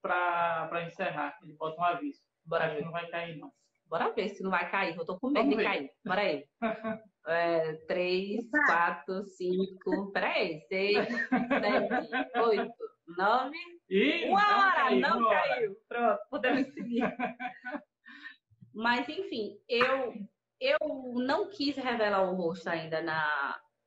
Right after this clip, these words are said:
Speaker 2: na, nas minhas,
Speaker 1: Nos vídeos.
Speaker 2: nos meus vídeos, porque é uma questão mais minha, sabe? Como eu disse, eu sempre fui muito misteriosa, muito ditadora. E aí, eu gosto de brincar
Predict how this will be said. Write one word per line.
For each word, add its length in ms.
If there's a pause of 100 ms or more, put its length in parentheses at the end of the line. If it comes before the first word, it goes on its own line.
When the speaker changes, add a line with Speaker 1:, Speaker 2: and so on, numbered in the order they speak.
(340)
Speaker 2:
na, 260
nas 320
minhas, 560 (960)
Speaker 1:
Nos 220
vídeos. 260
Speaker 2:
nos 200
meus 240
vídeos, 520 (920)
porque 360
é 80
uma 120
questão 340
mais 220
minha, 300
sabe? 300
Como 140
eu 140
disse, 240
eu 80
sempre 340
fui 200
muito 800
misteriosa, 1000
muito 260
ditadora. 960 (600)
E 120
aí, 600 (680)
eu 220
gosto 380
de 80
brincar 400